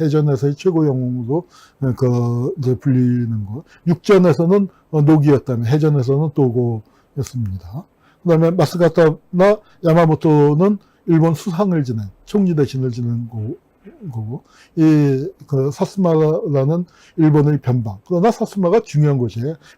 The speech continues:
해상 무역의 통로였기 때문에 일본 내에서는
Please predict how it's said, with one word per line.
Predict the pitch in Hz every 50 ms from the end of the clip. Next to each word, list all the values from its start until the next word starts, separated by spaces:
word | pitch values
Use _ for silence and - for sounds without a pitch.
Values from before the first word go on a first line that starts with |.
| - -
해상 | 165 170 - 190 196 190
무역의 | 185 170 165 151 143 143 175 175 165 151 _ _ _ _ _ -
통로였기 | - 233 226 202 190 170 - - 160
때문에 | - - 139 123 113 117 147 185 165 120 117 -
일본 | 165 165 175 196 190
내에서는 | 185 160 147 143 - 151 143 147 185 196 196